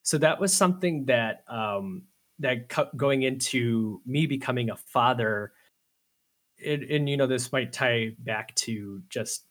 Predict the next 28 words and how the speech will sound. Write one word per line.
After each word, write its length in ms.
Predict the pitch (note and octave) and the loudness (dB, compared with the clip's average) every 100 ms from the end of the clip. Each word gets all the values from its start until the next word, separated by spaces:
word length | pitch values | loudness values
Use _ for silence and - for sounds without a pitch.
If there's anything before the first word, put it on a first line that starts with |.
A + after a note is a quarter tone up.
| _ _ _ - | _ _ _ -10
me 220 | C3 A#2+ | -4 -2
wanting 320 | A2 A2 A2 | 0 -2 -2
to 60 | G#2 | -6
be 120 | G#2 | -12
present 600 | - A#2 A2+ B2 A#2+ - | -8 -6 -4 -4 -6 -10
for 600 | - B2+ A#2+ A2+ A2 - A#2+ | -8 -4 -2 -2 -4 -8 -8
Zolve, 720 | A#2+ A2+ G#2 A2 A2 G#2 G2 | -4 -4 -2 -2 0 -2 -6
is 500 | G#2+ G#2+ G#2 G2+ - - | -8 -6 -6 -8 -12 -12
I 160 | A2+ G#2 | -16 -16
kind 300 | - C#3 C3 | -6 -4 0
of, 480 | A#2+ A2+ G#2+ - - _ _ _ _ _ _ C3+ | 0 0 -4 -10 -14 _ _ _ _ _ _ -8
just 200 | B2 - | -6 -2
based 260 | A#2+ A#2+ | -2 -2
off 180 | A#2 A#2+ | -4 -4
of 140 | A2 | -8
my, 400 | A2+ A2 G#2 G#2 | -6 -6 -6 -10
um, 460 | - G2+ G2 F#2+ G2+ C3 | -12 -14 -16 -18 -16 -10
discussions 540 | A#2+ A2+ A2+ A2+ G#2 | -8 -8 -8 -10 -10
with 120 | G#2 G2 | -16 -16
my 120 | G2 | -16
dad 480 | G2+ A2 G#2+ G#2+ G2 | -10 -8 -6 -8 -10
and, 180 | G2 G2 A2+ | -12 -14 -14
and 180 | G#2+ | -14
all 140 | G2+ G2+ | -12 -12
that 200 | G2 - | -14 -14
kinda 220 | A2 G2 | -14 -12
stuff, 540 | - G#2 G2+ G2 - _ | -14 -12 -12 -14 -18 _
um, 440 | A2 G2+ F#2+ F#2 | -14 -12 -14 -18